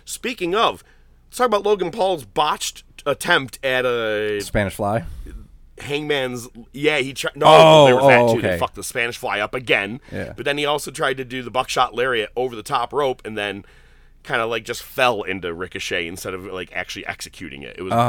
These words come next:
Speaker 1: was
Speaker 2: yeah,
Speaker 1: not
Speaker 2: I
Speaker 1: good.
Speaker 2: must have missed that, yeah. Hmm.
Speaker 1: He did it from the top,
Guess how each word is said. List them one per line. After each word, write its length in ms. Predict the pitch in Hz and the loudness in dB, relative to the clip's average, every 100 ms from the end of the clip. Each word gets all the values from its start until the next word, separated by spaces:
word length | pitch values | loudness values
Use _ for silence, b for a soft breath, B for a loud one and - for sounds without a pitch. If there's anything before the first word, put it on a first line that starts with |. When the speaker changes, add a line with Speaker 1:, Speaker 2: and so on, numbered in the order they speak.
| 110 | 2
Speaker 1:
was 60 | 98 | 2
Speaker 2:
yeah, 120 | 113 | 2
Speaker 1:
not 80 | 110 | 2
Speaker 2:
I 40 | |
Speaker 1:
good. 60 | 104 | 2
Speaker 2:
must 140 | 104 - | -2 -4
have 80 | |
missed 200 | 95 104 | -4 -4
that, 220 | 90 87 - | -4 -6 -6
yeah. 180 | 113 113 - - | -6 -8 -12 -10
Hmm. 120 | 151 - - - _ - - | -8 -8 -12 -20 _ -20 -14
Speaker 1:
He 140 | 151 | -4
did 160 | 147 143 | 2 2
it 40 | |
from 200 | 139 135 | 2 -6
the 60 | 110 | -6
top, 360 | - 127 113 | 2 2 2